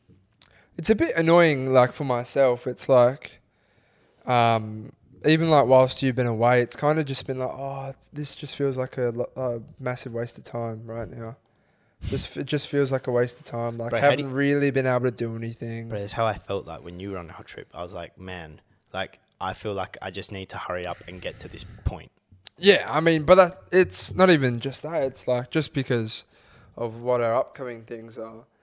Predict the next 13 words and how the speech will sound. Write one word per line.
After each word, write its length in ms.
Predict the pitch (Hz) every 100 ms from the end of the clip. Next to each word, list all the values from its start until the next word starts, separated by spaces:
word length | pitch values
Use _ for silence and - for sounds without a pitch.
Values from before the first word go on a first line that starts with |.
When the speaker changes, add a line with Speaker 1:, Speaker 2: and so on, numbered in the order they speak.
| _ _ _ -
Speaker 1:
Um, 560 | 117 110 107 107 113 - _ _ _ _ -
it 80 | 131
just 180 | 131 -
feels 260 | 123 120
like 260 | 123 120 - - - -
what 180 | 123 117
we're 100 | 117
doing 260 | 113 110
now 200 | 113 117
is 100 | 113
just 200 | - 98
kinda, 200 | - 101 110
eh. 480 | 127 123 120 120